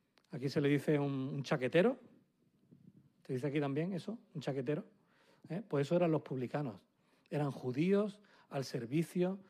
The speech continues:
de los romanos, puestos en posiciones para extorsionar y robar dinero a su propio pueblo. Así que la imagen es muy gráfica, ¿verdad?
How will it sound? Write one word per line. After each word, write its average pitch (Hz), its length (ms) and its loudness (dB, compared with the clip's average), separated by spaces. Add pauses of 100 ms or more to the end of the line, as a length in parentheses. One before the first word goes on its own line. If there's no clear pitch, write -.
(420)
de 135 120 -4
los 120 120 0
romanos, 113 540 -4 (920)
puestos 214 580 8
en 180 140 6
posiciones 175 500 4
para 160 240 2
extorsionar 156 800 4 (320)
y 175 80 2
robar 160 380 8
dinero 196 320 8
a - 20 6
su 180 160 4
propio 180 300 8
pueblo. 196 440 10 (680)
Así - 240 -2
que 220 100 2
la 185 140 10
imagen 196 320 6
es 202 100 8
muy 185 200 10
gráfica, 160 500 6
¿verdad? 139 340 -2